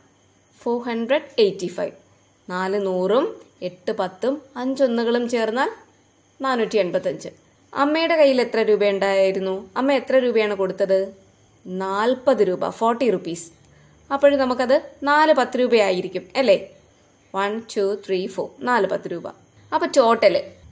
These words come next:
ടോട്ടൽ എങ്ങനെ കാണാം? ആ, ഈ ഫോർ ഹൺഡ്രഡ് പ്ലസ് അമ്മ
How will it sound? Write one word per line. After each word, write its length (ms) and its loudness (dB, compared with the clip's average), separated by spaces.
ടോട്ടൽ 280 -2
എങ്ങനെ 240 -4
കാണാം? 300 -2
ആ, 20 0
ഈ 40 -2
ഫോർ 180 2
ഹൺഡ്രഡ് 500 0
പ്ലസ് 340 0
അമ്മ 160 2